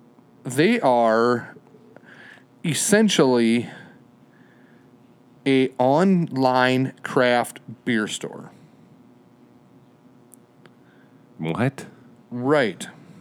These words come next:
Speaker 1: So you can go on their website.
Speaker 2: How do you drink their beer?
Speaker 1: Huh?
Speaker 2: Their online. What?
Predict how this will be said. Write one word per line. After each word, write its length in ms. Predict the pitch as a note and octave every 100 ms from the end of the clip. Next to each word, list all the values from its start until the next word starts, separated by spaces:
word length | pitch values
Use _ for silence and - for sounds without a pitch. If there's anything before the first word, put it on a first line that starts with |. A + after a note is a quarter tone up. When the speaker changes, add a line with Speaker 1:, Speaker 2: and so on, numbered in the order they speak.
| - - - - _ _ _ - - _ _ _ - -
Speaker 1:
So 460 | - - D#3+ D3+ C3
you 260 | C3+ F3+
can 220 | G3 B3+ A3
go 180 | G3+
on 440 | E3+ C#3 C#3 C#3 C#3+
their 320 | B2+ B2 D#3+
website. 840 | F#3 E3 E3 - A2 G#2 A#2+ - - - -
Speaker 2:
How 220 | - - A#2+
do 100 | B2+
you 80 |
drink 240 | A#2+ A#2+ A2+
their 120 | G2+
beer? 460 | D2 E2+ B2 C2+ - - - - _ _ - - - - - -
Speaker 1:
Huh? 180 | C#3+ E3 - - - - -
Speaker 2:
Their 240 | A2 -
online. 680 | G2 G#2+ A2+ G#2+ G#2+ G#2+ G2+ - - _ _ _ - - - - - - _ -
What? 300 | - C3+ -